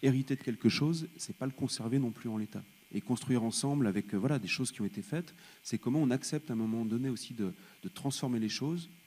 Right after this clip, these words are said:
de les actualiser. Dans le côté, euh, dans l'aspect non fini qui a été évoqué tout à l'heure, c'est un petit peu ça, c'est mener un travail de réhabilitation, c'est s'approprier ce qui a été fait,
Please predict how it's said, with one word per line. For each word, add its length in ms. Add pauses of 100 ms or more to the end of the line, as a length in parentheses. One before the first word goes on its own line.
de 60
les 220
actualiser. 640 (320)
Dans 100
le 80
côté, 300
euh, 360
dans 160
l'aspect 280
non 160
fini 300
qui 100
a 20
été 140
évoqué 220
tout 200
à 40
l'heure, 180 (300)
c'est 120
un 60
petit 140
peu 120
ça, 180
c'est 160
mener 220
un 80
travail 240
de 80
réhabilitation, 680
c'est 300 (480)
s'approprier 800
ce 100
qui 120
a 20
été 140
fait, 280